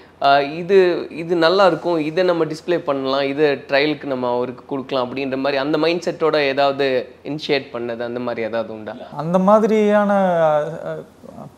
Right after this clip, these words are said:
Speaker 2: பி எம் அப்படிங்கிறவரை ஃபோக்கஸ் பண்ணி இது எதுவுமே பண்ணல. அவங்க வந்து ஆக்சுவலா பி எம் வர்றாங்க, சாப்பிட்றாங்க. So, அதுக்கு நம்ம வந்து என்ன பண்ணலாம், என்ன பெஸ்ட்டாக பண்ணலாம்? அஹ், நிறையா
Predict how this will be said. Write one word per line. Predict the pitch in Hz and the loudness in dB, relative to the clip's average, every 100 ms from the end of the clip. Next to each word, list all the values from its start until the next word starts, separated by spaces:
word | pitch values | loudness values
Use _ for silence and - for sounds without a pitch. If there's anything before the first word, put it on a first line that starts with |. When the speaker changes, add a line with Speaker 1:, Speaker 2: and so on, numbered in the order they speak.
| - | -10
Speaker 2:
பி | 160 190 214 | -2 2 4
எம் | 233 226 | 4 4
அப்படிங்கிறவரை | 208 175 165 196 196 190 185 175 - - | 0 2 4 4 4 4 4 2 0 2
ஃபோக்கஸ் | 175 180 - | 2 2 -4
பண்ணி | 165 170 185 160 | -4 -2 -2 -2
இது | 135 131 | -6 -2
எதுவுமே | 139 156 170 | -2 0 -2
பண்ணல. | 175 135 139 139 160 208 - - - - - | -2 -4 -4 -6 -6 -12 -16 -20 -20 -20 -12
அவங்க | - 147 170 | -6 -2 0
வந்து | 170 170 196 240 | 2 2 6 8
ஆக்சுவலா | 175 - 214 247 214 160 135 120 - - - | 6 6 6 10 10 10 6 2 -8 -20 -6
பி | - 185 | 0 4
எம் | 233 202 | 4 6
வர்றாங்க, | 180 185 190 | 8 8 6
சாப்பிட்றாங்க. | 190 160 175 156 147 135 165 - - 135 120 - | 4 4 4 2 0 0 -6 -6 -18 -16 -16 -10
So, | - | -6
அதுக்கு | 285 160 175 277 285 294 | 4 4 6 2 4 4
நம்ம | 254 208 202 | 6 6 6
வந்து | 190 | 6
என்ன | 214 185 202 | 4 6 4
பண்ணலாம், | 196 170 165 151 127 - - | 4 4 4 4 2 -8 -6
என்ன | 165 202 | 2 4
பெஸ்ட்டாக | 196 185 - 214 | 6 4 8 8
பண்ணலாம்? | 175 160 147 143 127 - - - - | 8 0 2 2 0 -8 -20 -18 -6
அஹ், | 147 147 147 | 0 2 4
நிறையா | 147 180 208 202 165 131 | 6 8 10 10 10 8